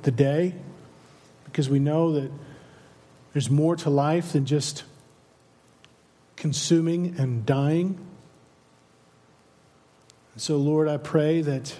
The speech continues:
as we reflect upon your word, our hearts would change. I pray that we would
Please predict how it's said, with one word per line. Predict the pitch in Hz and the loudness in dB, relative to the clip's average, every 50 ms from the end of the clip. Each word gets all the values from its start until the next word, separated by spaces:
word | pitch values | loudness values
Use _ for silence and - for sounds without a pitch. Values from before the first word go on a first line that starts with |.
| - - 135 | -14 -8 -4
as | 135 135 127 | -2 0 2
we | 143 143 | 2 2
reflect | 135 127 120 - - - 156 151 156 160 160 | 2 0 -2 -4 0 0 2 2 2 0 -4
upon | - 139 - - 143 143 | -6 -4 -2 0 0 0
your | 135 131 | 0 0
word, | 127 127 135 139 143 147 147 147 147 - | 0 0 0 2 2 2 0 -2 -2 -2
our | 156 143 | -2 -2
hearts | 135 - - 147 139 143 - | -2 0 -2 -2 -2 -2 -6
would | - 127 113 | -10 -10 -8
change. | - - - 131 123 117 113 110 104 - - - - - _ _ _ _ _ _ _ _ _ _ _ _ _ _ _ _ _ _ _ _ _ _ _ _ _ _ _ _ _ _ _ _ _ _ - | -8 -8 -6 -4 -4 -4 -6 -6 -10 -14 -16 -20 -20 -20 _ _ _ _ _ _ _ _ _ _ _ _ _ _ _ _ _ _ _ _ _ _ _ _ _ _ _ _ _ _ _ _ _ _ -18
I | 123 | -14
pray | - - - 170 160 160 165 | -8 -2 0 2 2 2 2
that | 156 151 143 - | 0 -2 -4 -2
we | 143 151 147 | 0 0 2
would | 139 135 135 127 120 120 | 2 2 0 0 -2 -8